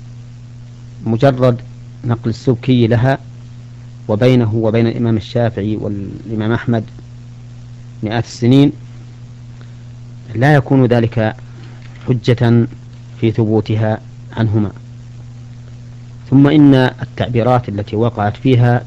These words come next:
تعبيرات جافة، التعبيرات التي وقعت فيها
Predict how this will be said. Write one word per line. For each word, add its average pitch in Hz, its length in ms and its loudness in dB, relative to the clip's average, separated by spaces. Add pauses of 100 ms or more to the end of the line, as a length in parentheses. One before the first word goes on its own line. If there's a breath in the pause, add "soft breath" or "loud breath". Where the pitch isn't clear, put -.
تعبيرات 113 560 -2
جافة، 104 500 -4 (2500)
التعبيرات 113 580 0 (1040)
التي 98 220 -4
وقعت 117 320 2
فيها 127 460 2